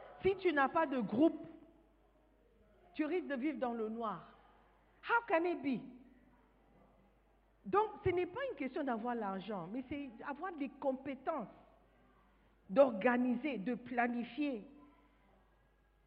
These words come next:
d'apprendre comment faire. Peut-être tu n'es pas né avec ou on t'a pas formé, mais tu peux toujours apprendre.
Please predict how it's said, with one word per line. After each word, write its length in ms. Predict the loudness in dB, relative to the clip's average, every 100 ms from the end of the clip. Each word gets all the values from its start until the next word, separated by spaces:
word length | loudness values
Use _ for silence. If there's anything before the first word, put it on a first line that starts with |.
| _ _ _ _ _ _ _ _ _ _
d'apprendre 680 | -4 -4 -4 2 6 6 4
comment 760 | 2 4 8 8 6 -2 -14 -18 -20 -20 -20 _ _ -2
faire. 420 | 2 2 2 -2 -8 -20 -20 -20 _ _ _
Peut-être 240 | -2 0 0
tu 100 | -2
n'es 140 | -2
pas 160 | 0 2
né 240 | 2 2
avec 320 | 2 2 2 0
ou 120 | -4
on 40 |
t'a 160 | -2 -2
pas 180 | -2 -4
formé, 340 | -4 -4 -4
mais 160 | -6 -8
tu 160 | -10
peux 180 | -10 -10
toujours 340 | -10 -12 -10 -10
apprendre. 520 | -10 -12 -10 -8